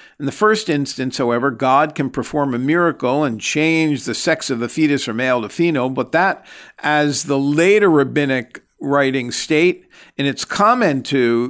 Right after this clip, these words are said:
the Mishnah, is to pray for a miracle to be performed. And no person has the right to assume that he individually is worthy for God to perform a miracle on their account.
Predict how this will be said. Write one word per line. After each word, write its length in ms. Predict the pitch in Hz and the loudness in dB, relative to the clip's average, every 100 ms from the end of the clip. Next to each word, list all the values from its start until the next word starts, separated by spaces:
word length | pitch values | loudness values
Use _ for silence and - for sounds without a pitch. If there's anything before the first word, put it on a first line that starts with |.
| - | -4
the 140 | 131 131 | -6 -4
Mishnah, 420 | 117 - 135 131 | -4 -4 -6 -4
is 240 | 170 143 - | -2 -2 0
to 160 | 139 | -4
pray 500 | 117 - 190 208 220 | -4 -2 2 4 2
for 220 | 214 - 180 | 0 -2 -2
a 60 | |
miracle 600 | 156 151 147 151 - 139 | 0 2 2 0 0 -2
to 140 | 123 127 | -2 -2
be 240 | 135 127 | 0 0
performed. 1000 | - - 117 113 - 175 156 104 78 - _ _ - - - - | -2 -8 -8 -6 -4 -2 0 -2 -6 -20 _ _ -20 -20 -20 -10
And 180 | 143 143 | -2 2
no 200 | 170 220 | 4 2
person 460 | - 196 165 175 156 | 2 2 2 2 2
has 260 | 156 143 | 2 2
the 100 | 160 | 2
right 300 | 143 160 165 | 4 4 2
to 180 | - 147 | 0 2
assume 880 | 135 - - 226 254 208 120 113 - - - - _ | 2 0 -2 0 2 2 0 -4 -12 -20 -20 -20 _
that 180 | - 160 | -2 0
he 240 | 147 240 240 | 2 2 2
individually 920 | 233 196 185 240 294 269 180 160 156 | 2 2 2 2 2 2 4 4 4
is 200 | 156 131 | 2 2
worthy 400 | 175 202 180 170 | 4 4 4 2
for 140 | 160 | 2
God 380 | 131 151 156 156 | 0 4 4 4
to 80 | 156 | 0
perform 600 | 135 143 - 165 151 143 | 0 -2 -2 0 0 0
a 20 | |
miracle 840 | 139 160 156 143 - 120 120 120 - | 0 2 2 2 2 4 4 2 0
on 360 | 131 127 123 | -2 -2 -2
their 300 | 147 139 139 | 2 4 4
account. 540 | 120 - 123 95 - | 2 0 -2 -4 -10